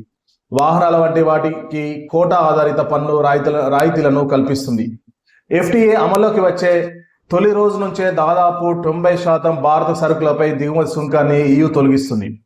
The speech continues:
వచ్చే ఏడాది ఆరంభం నుంచే ఈ డీల్ అమల్లోకి రాను-, రానున్నట్టు స్పష్టంగా వెల్లడించారు. మిగతా మూడు శాతం భారత సరుకులపై విడతల వారీగా ఏడేళ్లలోగా సుంకాలను తొలగిస్తుంది.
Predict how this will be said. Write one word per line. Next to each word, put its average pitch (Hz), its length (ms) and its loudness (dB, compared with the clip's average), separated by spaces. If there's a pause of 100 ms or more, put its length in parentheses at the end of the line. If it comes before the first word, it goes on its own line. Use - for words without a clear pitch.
(400)
వచ్చే 156 360 0
ఏడాది 165 280 2
ఆరంభం 160 500 0
నుంచే 156 340 -4
ఈ - 20 -4
డీల్ 160 240 0
అమల్లోకి 156 440 0
రాను-, 151 540 0
రానున్నట్టు 151 640 0
స్పష్టంగా 147 500 -2
వెల్లడించారు. 143 760 2 (280)
మిగతా 180 280 2
మూడు 202 260 2
శాతం 170 480 0
భారత 170 400 0
సరుకులపై 156 540 0
విడతల 156 340 0
వారీగా 147 580 2
ఏడేళ్లలోగా 147 760 2
సుంకాలను 143 580 0
తొలగిస్తుంది. 135 680 0